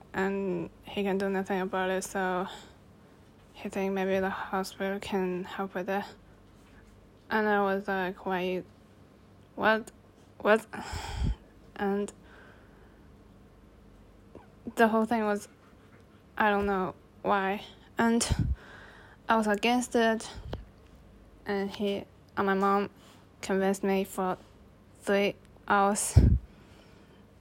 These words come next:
and lifted me up and carried me from the toe to the, from, from the toe to the head, just carry me like a fish.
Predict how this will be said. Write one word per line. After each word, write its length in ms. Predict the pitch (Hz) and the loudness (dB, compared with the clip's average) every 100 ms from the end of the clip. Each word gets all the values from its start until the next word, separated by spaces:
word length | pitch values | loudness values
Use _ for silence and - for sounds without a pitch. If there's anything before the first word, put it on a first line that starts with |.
| - | -4
and 280 | 214 208 - - - - - - - - | -2 -2 -6 -18 -20 -20 -20 -20 -8 4
lifted 360 | 226 220 214 | 4 4 0
me 120 | 214 | 2
up 300 | 220 202 196 - - - - - | 4 4 2 -6 -14 -14 -20 -8
and 180 | 202 202 | -4 -4
carried 360 | - 214 202 190 | 2 4 4 2
me 180 | 190 - - - - - - - - - - - - - | -2 -4 -16 -16 -16 -16 -20 -20 -20 -20 -20 -20 -20 -6
from 300 | - 269 262 | 6 6 8
the 80 | |
toe 420 | 247 - 247 226 220 | 4 2 2 2 0
to 140 | - 269 | 0 6
the, 320 | 262 247 233 - - - - - - - | 8 6 2 -6 -16 -18 -18 -20 -20 -20
from, 400 | - 226 214 214 - | -6 -2 -2 -4 -8
from 280 | - 214 | -8 -4
the 80 | 208 | -4
toe 480 | 202 - 226 214 202 - | -6 -8 -4 -2 -4 -8
to 80 | 214 | -6
the 120 | 202 | -6
head, 460 | - - 220 220 240 - - - - - - - - | -8 -8 -8 -8 -10 -18 -20 -20 -20 -20 -20 -20 -12
just 340 | 208 - - - - - - - | -10 -10 -18 -20 -20 -20 -20 -16
carry 320 | - 226 208 | -6 -2 0
me 260 | 202 202 208 - - | 0 -2 -4 -10 -16
like 320 | 277 208 196 - | -6 -4 -2 -4
a 80 | 269 - - - - - - | -10 -12 -20 -20 -20 -20 -20
fish. 420 | - 220 202 - | -4 -2 0 -4